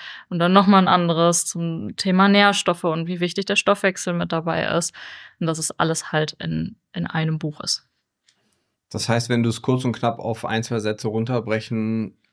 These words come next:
Speaker 2: müsstest, für wen hast du das Buch geschrieben?
Speaker 1: Für Frauen, die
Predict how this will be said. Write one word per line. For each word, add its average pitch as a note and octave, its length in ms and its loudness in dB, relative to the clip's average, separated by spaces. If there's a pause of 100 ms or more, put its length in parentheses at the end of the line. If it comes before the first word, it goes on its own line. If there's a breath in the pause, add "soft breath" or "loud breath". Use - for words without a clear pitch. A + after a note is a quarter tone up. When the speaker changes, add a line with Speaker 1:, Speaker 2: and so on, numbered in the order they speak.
Speaker 2:
müsstest, A#2+ 600 -2
für G#2+ 220 -10
wen A#2+ 180 4
hast B2 160 2
du A2+ 60 -4
das G#2 160 -6
Buch G#2+ 200 -10
geschrieben? B2+ 540 -8 (1700)
Speaker 1:
Für G3+ 100 0
Frauen, G#3 640 8
die F#3 420 4